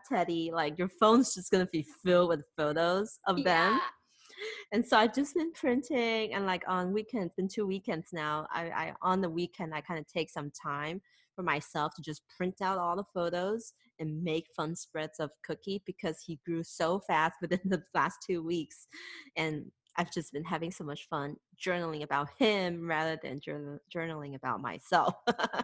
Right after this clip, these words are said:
Speaker 2: It's so different, but it's so fun. And when you look back, when, I bet when he gets to be a bigger puppy, you can look back at his little pictures. It'll be really cute.
Speaker 1: I know. That's the thing. That,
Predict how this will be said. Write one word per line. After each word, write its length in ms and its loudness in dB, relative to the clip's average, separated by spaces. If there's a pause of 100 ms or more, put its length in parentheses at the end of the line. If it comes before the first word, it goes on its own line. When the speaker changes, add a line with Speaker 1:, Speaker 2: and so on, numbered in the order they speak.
(200)
Speaker 2:
It's 180 -6 (220)
so 360 0 (120)
different, 460 -4
but 100 -12
it's 200 -10 (200)
so 220 -12 (140)
fun. 220 -2
And 360 0
when 140 0
you 160 2
look 260 0
back, 300 4
when, 200 0
I 120 2
bet 280 2
when 140 -4
he 160 -12
gets 280 -4
to 100 -4
be 140 -2
a 60 -2
bigger 360 -2
puppy, 520 -6
you 120 -10
can 200 -14
look 220 -6
back 240 2
at 160 0
his 240 -8
little 300 -8
pictures. 520 -4
It'll 140 -8
be 120 -10
really 200 -12
cute. 320 -12 (220)
Speaker 1:
I 300 2
know. 640 0
That's 240 -2
the 140 -2 (100)
thing. 380 2
That, 280 2